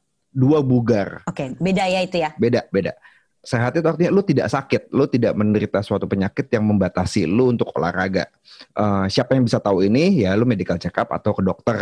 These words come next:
Speaker 1: gitu kan. Kalau ternyata,
Speaker 2: Mm-mm.
Speaker 1: eh, kondisi lu oke, yuk, berarti lu sehat dong kalau kondisinya oke kan. Yuk, kalau udah sehat kita bisa jadi lebih baik dengan menjadi bugar. Menjadi bugar dengan cara olahraga.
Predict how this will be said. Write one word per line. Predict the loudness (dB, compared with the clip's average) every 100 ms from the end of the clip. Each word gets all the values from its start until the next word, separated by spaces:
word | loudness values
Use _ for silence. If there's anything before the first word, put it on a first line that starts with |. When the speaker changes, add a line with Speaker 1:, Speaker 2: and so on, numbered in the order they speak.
| -4
Speaker 1:
gitu | -6
kan. | -4 -2 -2 -6 -16 -6
Kalau | -2 0
ternyata, | 0 -2 0 -2 -2
Speaker 2:
Mm-mm. | -2
Speaker 1:
eh, | -2 0 0 0
kondisi | 0 0 0
lu | 0
oke, | -2 0 2 2 -2 -4
yuk, | 2 2 0 _ -2
berarti | 0 2 2
lu | 2
sehat | 2 0 0
dong | 0 0
kalau | -2 -2
kondisinya | -2 -2 -2 -2
oke | -2 -2
kan. | -2 -4 -6 -8 -18 -4
Yuk, | 0 0
kalau | 0 0
udah | 0
sehat | -2 -4 -4
kita | -4 -4
bisa | -2 0
jadi | 0
lebih | 0 0 0
baik | 0 0
dengan | 0 2
menjadi | 2 2 2
bugar. | 2 2 2 0 -4 -10 _ _
Menjadi | 0 0 0
bugar | 0 0 0
dengan | 0 -2
cara | -2 -4 -6
olahraga. | -4 -4 -2 -2 -2 -2